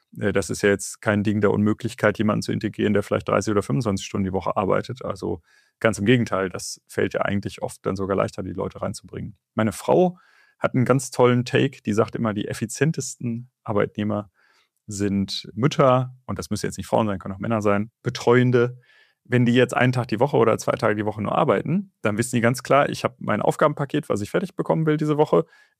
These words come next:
Ja, und dann wird da gehämmert und dann ist das effizient ohne Ende, zumindest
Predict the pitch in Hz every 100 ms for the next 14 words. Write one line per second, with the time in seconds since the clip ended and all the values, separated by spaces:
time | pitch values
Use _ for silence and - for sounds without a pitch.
0 | - 147 - 113 104 98 110 117 117 123
1 | 117 - - 101 98 98 - - - -
2 | 107 - 123 131 - _ 131 143 135 135
3 | 113 196 202 _ _ - - 110 104 101
4 | -